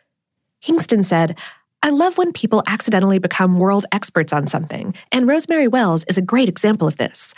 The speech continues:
She asked a simple question, followed her curiosity, and ended up with a private museum in her home dedicated to the Tooth Fairy. How do you not root for that?" As Hingston writes,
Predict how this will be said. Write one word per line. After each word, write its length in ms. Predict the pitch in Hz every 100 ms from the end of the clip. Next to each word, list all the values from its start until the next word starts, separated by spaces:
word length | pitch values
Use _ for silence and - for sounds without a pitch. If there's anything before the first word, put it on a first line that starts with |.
| - - -
She 180 | - 302
asked 260 | 277 330 -
a 20 |
simple 300 | - 311 294
question, 560 | 311 320 - 104 180 185
followed 240 | 226 254 269
her 100 | 240
curiosity, 680 | - 185 196 220 247 254 247
and 180 | 226 214
ended 200 | 262 294
up 120 | 294
with 80 | 285
a 40 |
private 400 | 240 - 233 285
museum 420 | 247 226 220 262 226
in 60 |
her 120 | 190 202
home 380 | 220 233 180 170
dedicated 460 | 214 254 240 175 170
to 80 | 196
the 80 | 185
Tooth 220 | 262 254
Fairy. 440 | - 85 - 185 185 - -
How 120 | 262
do 80 | 320
you 80 | 277
not 220 | 269 -
root 180 | 247 -
for 100 | 160
that?" 260 | 139 - _ _ _ _ _ _ _ _ _ - - - _ _
As 160 | 254 247
Hingston 440 | 349 349 - 294
writes, 380 | 180 165 165